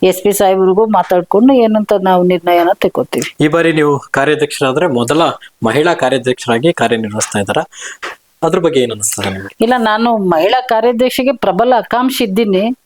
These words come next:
Speaker 1: ಯಾಕಂದ್ರೆ ನಮಗೆ ಆ ಮಂಟಪದಲ್ಲಿ ದುಡ್ದು, ದಸರಾದಲ್ಲಿ ದುಡ್ದು ಸಕ್ರಿಯವಾಗಿದ್ದು ನಮಗೆ ಅನುಭವಗಳಿದೆ. ಹಾಗಾಗಿ ನಾನು ಇಷ್ಟೇ, ನಮ್-, ನಮಗೊಂದು ಹತ್ತು ಮಂಟಪದವರು, ನಾಲ್ಕು ಶಕ್ತಿ ದೇವತೆ,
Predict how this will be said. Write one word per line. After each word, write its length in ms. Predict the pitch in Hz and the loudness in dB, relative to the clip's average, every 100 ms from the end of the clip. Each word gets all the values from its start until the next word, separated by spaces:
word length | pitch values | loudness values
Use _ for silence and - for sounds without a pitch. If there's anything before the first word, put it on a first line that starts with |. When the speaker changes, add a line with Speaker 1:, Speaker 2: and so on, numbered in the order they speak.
| - - - - | -20 -20 -20 -2
Speaker 1:
ಯಾಕಂದ್ರೆ 460 | 208 214 247 247 247 | -2 2 2 2 2
ನಮಗೆ 680 | 226 226 226 226 220 214 208 | 2 0 0 2 2 4 2
ಆ 240 | - 196 | 2 0
ಮಂಟಪದಲ್ಲಿ 840 | 196 202 220 254 247 226 226 226 | 0 -2 -2 -4 -2 -2 0 -2
ದುಡ್ದು, 580 | 196 214 220 240 226 220 | 0 -2 0 0 0 0
ದಸರಾದಲ್ಲಿ 600 | 196 - 226 226 220 220 | 0 0 0 0 0 2
ದುಡ್ದು 320 | 208 208 208 | 2 2 0
ಸಕ್ರಿಯವಾಗಿದ್ದು 960 | 208 202 196 247 269 240 226 208 190 226 | 0 0 -2 0 2 2 2 0 2 2
ನಮಗೆ 320 | 214 190 190 | 2 0 0
ಅನುಭವಗಳಿದೆ. 960 | 190 185 214 226 214 190 185 175 175 202 - - - - - - | 2 2 0 2 4 4 2 2 2 0 -2 -12 -16 -12 -6 0
ಹಾಗಾಗಿ 300 | 196 220 233 | 2 2 0
ನಾನು 220 | 233 214 | 0 -2
ಇಷ್ಟೇ, 440 | 196 - 254 240 - - | -4 0 2 2 -2 -2
ನಮ್-, 540 | 185 185 196 202 196 | 2 2 2 2 2
ನಮಗೊಂದು 640 | 196 214 220 226 220 214 | 2 2 2 2 4 4
ಹತ್ತು 480 | 185 - 196 - 247 | 2 -2 -4 -2 -2
ಮಂಟಪದವರು, 880 | 202 202 233 247 233 226 226 226 233 | 0 0 0 0 0 2 4 4 2
ನಾಲ್ಕು 520 | 214 190 196 190 196 | 2 2 2 0 -2
ಶಕ್ತಿ 420 | - 202 - 226 | -2 -4 -4 -2
ದೇವತೆ, 460 | 208 196 190 180 | 0 0 0 -2